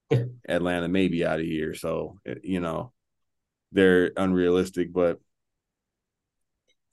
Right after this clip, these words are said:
Speaker 2: tie that into my prediction for tomorrow. I don't know, man. I think Miami just might finish it off.
Speaker 1: Miami could finish it off. I could see it happening.
Speaker 2: I think they just might finish it off.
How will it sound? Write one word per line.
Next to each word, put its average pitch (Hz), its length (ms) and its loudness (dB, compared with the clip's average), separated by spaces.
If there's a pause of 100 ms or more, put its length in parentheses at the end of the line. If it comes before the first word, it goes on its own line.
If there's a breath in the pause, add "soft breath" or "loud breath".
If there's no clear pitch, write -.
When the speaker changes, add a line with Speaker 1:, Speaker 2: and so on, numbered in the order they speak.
(140)
Speaker 2:
tie 107 200 6
that 101 160 6
into 95 160 0
my 87 220 0
prediction 90 420 -4
for 87 160 -2
tomorrow. 85 640 0 (640 soft breath)
I 82 160 -6
don't 113 240 0
know, 92 220 -2
man. 82 260 -6
I 82 100 -8
think 110 240 -6
Miami 87 420 -4
just 82 240 -8
might 82 240 -8
finish 82 300 -8
it 85 80 -8
off. - 320 -6 (360)
Speaker 1:
Miami 104 320 -4
could 104 180 0
finish 104 260 0
it - 60 -6
off. 104 260 0
I 101 100 -2
could 104 140 -6
see 107 160 2
it 98 60 2
happening. 104 380 0
Speaker 2:
I - 380 -20
think 90 140 -4
they 90 60 -2
just 90 160 -8
might 87 160 -2
finish 85 280 -8
it 85 80 -6
off. 87 300 -4